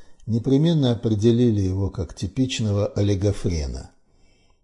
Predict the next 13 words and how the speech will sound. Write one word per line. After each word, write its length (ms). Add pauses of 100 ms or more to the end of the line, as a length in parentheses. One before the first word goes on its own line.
(120)
Но 220
о 40
том 460
в 160
рабочем 800
уральском 600
поселке, 640
где 200
он 320
родился, 680 (420)
никто 260
и 120
слыхом 680